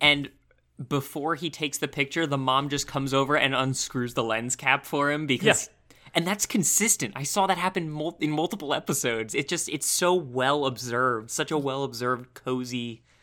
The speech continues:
Speaker 1: kind of family moment.
Speaker 2: I think the reason that those fell flat for me is because I thought they wanted that to be a joke rather than, like, a fun observation. Like, uh, I, I agree with you, like, the Calvin and Hobbes angle of it, but it felt like, it,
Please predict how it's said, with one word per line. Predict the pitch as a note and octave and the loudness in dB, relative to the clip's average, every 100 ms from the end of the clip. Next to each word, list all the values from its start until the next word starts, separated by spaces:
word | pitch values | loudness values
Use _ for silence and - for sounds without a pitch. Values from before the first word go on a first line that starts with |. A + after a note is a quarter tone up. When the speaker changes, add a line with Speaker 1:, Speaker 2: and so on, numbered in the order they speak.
| _ _ - | _ _ -2
Speaker 1:
kind | C#3 B2+ | 2 2
of | B2 A#2+ G#2+ | 2 -2 -6
family | - A#2+ A#2+ A2+ | -4 -2 -2 -4
moment. | A2 G#2 G#2 G#2 - - | -6 -6 -8 -12 -18 -2
Speaker 2:
I | D#3 | 0
think | D3 A3+ A3+ D3 B2+ | 4 2 2 -4 -4
the | |
reason | C3 B2 C3+ C3+ | 0 2 2 2
that | A2+ | 2
those | C3 A#2+ G#2+ | 4 4 2
fell | - A#2 G2+ | 2 2 2
flat | - A#2 A#2+ - | 2 4 4 2
for | A2 | -2
me | G2+ | 0
is | G2+ F#2+ | -2 -4
because | A2 A#2 G#2 | -4 -4 0
I | A#2+ D3+ | 4 4
thought | E3+ B2+ - | 4 2 2
they | B2+ | 0
wanted | B2 A#2 A#2 A#2+ G#2+ | 2 2 0 0 0
that | A2 - | -2 -2
to | A2 | -8
be | G#2+ G2 | -4 -4
a | |
joke | E2+ F#2 G#2 E3 A3+ - | -4 -6 -2 -2 -2 -8
rather | A#2 A#2 A#2 A2 | 2 4 4 2
than, | A2+ G#2+ | 0 0
like, | G#2+ G#2+ | 0 -2
a | |
fun | G2+ A#2 G#2+ | -4 -2 0
observation. | G2+ F#2 F#2+ F2 E2 E2+ C#2+ C#2+ | 0 0 -4 -6 -8 -10 -12 -6
Like, | A2+ A2 - - - - - - - | -4 -4 -6 -14 -16 -18 -16 -16 -8
uh, | A#2+ A#2 A2 A2 - - | 0 2 2 0 -4 0
I, | D3 | 4
I | D#3+ E3 | 6 6
agree | E3+ F3 | 4 4
with | A3 A3 | 2 0
you, | F#3 D#3 | -2 0
like, | C#3 | 0
the | B2+ | -2
Calvin | - B2 B2 B2+ | 2 6 6 4
and | A2 | -2
Hobbes | F#2 G2 A2 A#2 | -4 -2 -2 -2
angle | B2+ C#3+ D3+ | -6 -2 0
of | D3+ F3 | 2 0
it, | C#3+ | -2
but | C3 | -2
it | A#2 | -2
felt | - C3+ B2+ | 2 0 2
like, | A#2+ A2 G#2+ - - - _ - _ - | -2 -2 -4 -16 -20 -20 _ -20 _ -2
it, | E3 | -2